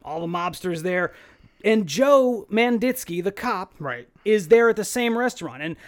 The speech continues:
Speaker 1: and, you know, Danny wants to pick up Joe's tab just to be nice. And Joe's like, "No, fuck
Speaker 2: No,
Speaker 1: you. I'm not
Speaker 2: no.
Speaker 1: gonna do that."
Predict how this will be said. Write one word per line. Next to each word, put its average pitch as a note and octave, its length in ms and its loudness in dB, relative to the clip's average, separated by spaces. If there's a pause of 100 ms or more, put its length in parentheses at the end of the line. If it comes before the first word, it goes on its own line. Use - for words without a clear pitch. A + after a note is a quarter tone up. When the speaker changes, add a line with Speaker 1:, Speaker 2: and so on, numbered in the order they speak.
(160)
Speaker 1:
and, G#3+ 300 0
you A3 80 -2
know, G3+ 340 0
Danny B3 340 0
wants A3 300 0
to F#3 100 -18
pick A#3+ 240 -4
up A#3+ 140 0
Joe's B3 340 4
tab C#4 460 0
just G3+ 180 -6
to A3+ 60 -10
be A#3+ 160 -6
nice. C4 500 -2
And F#3 160 -4
Joe's E3+ 320 0
like, D#3 200 -2
"No, F3+ 160 -8
fuck C3+ 300 -6
Speaker 2:
No, B2+ 60 -14
Speaker 1:
you. A2+ 300 -18
I'm C#3 60 -8
not B2+ 100 -8
Speaker 2:
no. A#2+ 60 -14
Speaker 1:
gonna D3 160 -8
do A#2+ 160 -18
that." A#2+ 180 -16